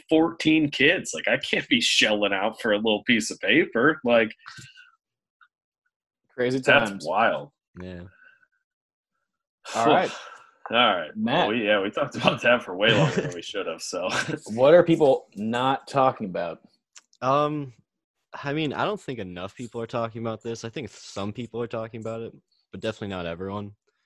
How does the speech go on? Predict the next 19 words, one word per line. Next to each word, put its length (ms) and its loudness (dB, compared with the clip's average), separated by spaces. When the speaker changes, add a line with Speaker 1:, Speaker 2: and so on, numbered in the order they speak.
Speaker 3:
But, 280 -8
uh, 220 -12
the 100 -18
super 320 -12
volcano 640 -12
in 100 -12
Yellowstone. 720 -12
There's, 280 -2
there's 160 -2
been, 200 0
like, 140 2
Speaker 2:
Yes. 140 -10
Speaker 3:
all 80 -2
these, 200 -4
like, 220 -6
earthquakes 560 -8
and 80 -16
shit, 300 -12
dude, 260 -10